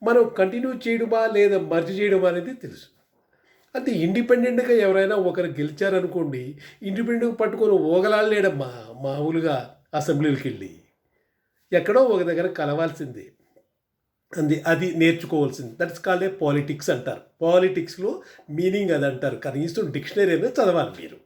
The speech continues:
ఓకేనా? అంటే మీరు ఇంగ్లీష్ బాగా మాట్లాడతారు, బాగానే ఉంది, కానీ డిక్షనరీ బాగా చదవండి పాలిటిక్స్ మీనింగ్ అని, ఓకే? నెక్స్ట్, పదిహేడు సీట్లు అమ్ముకున్నారంటే, ఎస్, ఖర్చు పెట్టారు,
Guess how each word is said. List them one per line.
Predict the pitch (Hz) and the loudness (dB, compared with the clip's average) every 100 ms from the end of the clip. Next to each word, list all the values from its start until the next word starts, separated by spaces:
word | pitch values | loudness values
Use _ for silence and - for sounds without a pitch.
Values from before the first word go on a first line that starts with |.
| _ | _
ఓకేనా? | 131 147 170 - - - - - | -12 -6 -6 -6 -16 -20 -20 -14
అంటే | - - | -12 -8
మీరు | 117 | -10
ఇంగ్లీష్ | 90 101 143 | -10 -8 -6
బాగా | 170 170 180 | 2 4 4
మాట్లాడతారు, | 180 175 170 185 | 2 0 0 0
బాగానే | 180 165 175 | 2 0 2
ఉంది, | 185 165 147 196 285 - - | 2 2 0 -4 -6 -14 -4
కానీ | 294 302 | -2 0
డిక్షనరీ | 196 233 - 233 196 | -4 -8 0 2 2
బాగా | 156 190 | 4 2
చదవండి | 220 165 139 123 | 2 0 -2 -4
పాలిటిక్స్ | 127 175 170 147 143 - | -2 2 2 0 -8 -8
మీనింగ్ | 185 127 104 87 | -4 -4 -6 -12
అని, | 85 - 143 | -16 -16 -14
ఓకే? | 143 247 262 - - _ 165 | 0 0 0 -10 -20 _ 0
నెక్స్ట్, | 247 247 - - _ _ _ _ _ - | 0 0 -8 -18 _ _ _ _ _ -6
పదిహేడు | 170 233 240 247 | -4 -2 -2 -2
సీట్లు | 220 226 220 190 | -4 -10 -6 -4
అమ్ముకున్నారంటే, | 123 139 175 220 240 233 226 190 - - | -4 -4 -4 -4 -4 -4 -4 -6 -8 0
ఎస్, | 359 403 - - _ _ _ _ _ _ _ _ _ | 0 0 -4 -16 _ _ _ _ _ _ _ _ _
ఖర్చు | 151 143 277 | -8 -6 -2
పెట్టారు, | 254 240 247 240 | -2 2 2 2